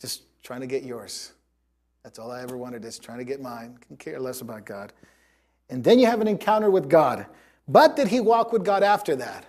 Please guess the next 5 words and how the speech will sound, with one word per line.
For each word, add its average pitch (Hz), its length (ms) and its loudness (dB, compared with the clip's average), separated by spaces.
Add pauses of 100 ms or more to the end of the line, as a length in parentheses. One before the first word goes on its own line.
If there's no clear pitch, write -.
The 139 160 -2
answer 180 340 0
is 151 520 4 (760)
not 285 460 -4
quite. 233 580 0